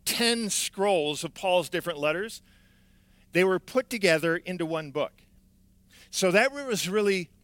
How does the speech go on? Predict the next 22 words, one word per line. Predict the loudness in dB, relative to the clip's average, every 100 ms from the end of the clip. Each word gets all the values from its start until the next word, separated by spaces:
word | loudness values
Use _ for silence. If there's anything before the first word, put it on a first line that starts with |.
| -12
part | 2 2 2 0
of | -2
the | 0 0
impetus | -2 -2 -2 0 -2
behind | -2 -2 -2 0
assembling | 0 2 0 0 -2 -2
the | -4
different | 2 2 2 -6 -4
writings | 0 0 0 -2 -4 -4 -6 -8 -16 -2
of | 0
the | 0
New | -2
Testament | -4 2 2 2 -2 -4 -6 -4
into | -4 -4 -6
one | -6 -2 0 0 -2
book, | -2 -2 -2 -10 -20 -20 -18 -8
into | -8 -6 -6
one | -6 -2 0 0 -4 -14 _
Testament. | -6 -2 -2 -2 -6 -12 _ _ _ _ _ _ _ _ _ _ -2
All | 2
right, | 2
so | 4 2 2